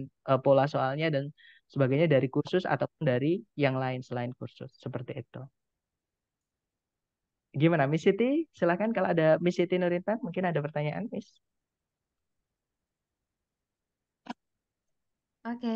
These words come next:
Speaker 2: malam, Mister.
Speaker 1: Malam, Miss.
Speaker 2: Eh, baik, saya mau tanya, tapi alhamdulillah tadi beberapa pertanyaan sudah terjawab ya, eh, dari teman-teman tadi. Eh, hanya saja ada satu lagi pertanyaan.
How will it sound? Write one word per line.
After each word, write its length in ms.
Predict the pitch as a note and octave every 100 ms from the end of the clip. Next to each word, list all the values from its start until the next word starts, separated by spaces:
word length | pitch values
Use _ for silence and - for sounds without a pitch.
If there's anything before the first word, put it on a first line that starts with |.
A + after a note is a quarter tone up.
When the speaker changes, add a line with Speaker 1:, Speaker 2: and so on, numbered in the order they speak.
| A3+
Speaker 2:
malam, 300 | A3+ A#3 A#3 A3+
Mister. 800 | A3+ A3 G3 F#3+ F#3+ F#3+ G3 - _ _ _ _
Speaker 1:
Malam, 300 | - C#3+ B2+ C3+
Miss. 400 | G#3 - - _ _ _ _ _ _ _ _ _ _
Speaker 2:
Eh, 260 | G3+ G3 F#3+ F#3+
baik, 160 | A3 A3
saya 160 | G#3+
mau 240 | G#3+ F#3+ G3 F#3
tanya, 560 | E3 D#3+ E3 F3 G#3 -
tapi 160 | G#3 A3+
alhamdulillah 400 | A3 G#3+ G3 G#3+
tadi 240 | G#3+ G3+ G#3+
beberapa 480 | G3+ F#3+ F3+ F3 F3+
pertanyaan 560 | F3+ D#3+ E3+ E3+ G3 G#3+
sudah 320 | G#3 G3 F3+ F3
terjawab 500 | F3+ F3+ D#3+ D#3+ F3+ -
ya, 140 | E3+ D#3 - - - -
eh, 100 | F#3 F3+
dari 140 | F3
teman-teman 500 | F3+ F3 F3 F3 F3 F3
tadi. 480 | E3+ F3 G3 A3 B3 - - - - _ _ _ _
Eh, 200 | G3+ G3 G3
hanya 220 | G3+ G3+
saja 240 | G3+ G3+ A3+ A#3+ B3 A#3+ - _
ada 480 | - G3+ G3+ G3 G3 G3
satu 240 | G3+ G#3
lagi 320 | F#3+ F3 G3+
pertanyaan. 640 | G3+ G3+ F#3 F3+ G#3 A3+